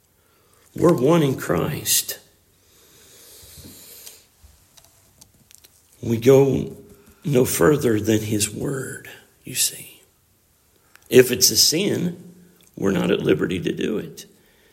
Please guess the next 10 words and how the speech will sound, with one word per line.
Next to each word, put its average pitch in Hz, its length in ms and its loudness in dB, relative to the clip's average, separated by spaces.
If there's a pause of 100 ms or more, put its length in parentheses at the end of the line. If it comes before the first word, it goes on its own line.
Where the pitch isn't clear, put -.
(220)
If 156 200 6
he's 160 180 4
commanded 160 560 2
it, - 360 -4 (280)
we 110 180 2
better - 300 4
be 85 180 0
doing - 380 -6
it, - 260 -20 (420)
right? 160 320 -6